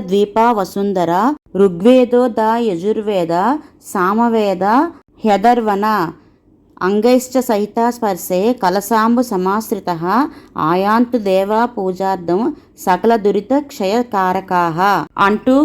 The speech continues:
కలశ స్థాపన చేస్తాము. ఈ విధమైన ఫోల్డింగ్ పెద్ద పెద్ద కలశాలు, పెద్ద పెద్ద కొబ్బరికాయలు పెట్టినప్పుడు బాగుంటుంది. ఇక ఇప్పుడు మూడో విధానం చూసేద్దాము. మూడో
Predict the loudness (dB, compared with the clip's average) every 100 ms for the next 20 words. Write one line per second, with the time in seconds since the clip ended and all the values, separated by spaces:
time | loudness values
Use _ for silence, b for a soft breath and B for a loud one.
0 | 2 0 0 -6 -2 -2 0 0 0 -2
1 | -4 -4 -6 -4 -2 -2 -2 -4 0 4
2 | 4 4 4 2 2 0 0 0 0 0
3 | -2 -2 -2 -4 -4 -4 -4 -4 -4 -2
4 | -4 -2 -2 2 0 -2 B B -8 -6
5 | -2 -2 0 0 0 0 -2 0 0 0
6 | -2 -4 -2 -2 -2 0 0 0 B B
7 | 0 2 2 0 -4 -4 -2 -2 -2 -2
8 | 2 2 2 2 2 4 2 -2 -2 0
9 | 0 0 0 0 -2 -4 -10 -10 -8 -4
10 | -6 -2 -2 0 0 0 B B _ 0
11 | 2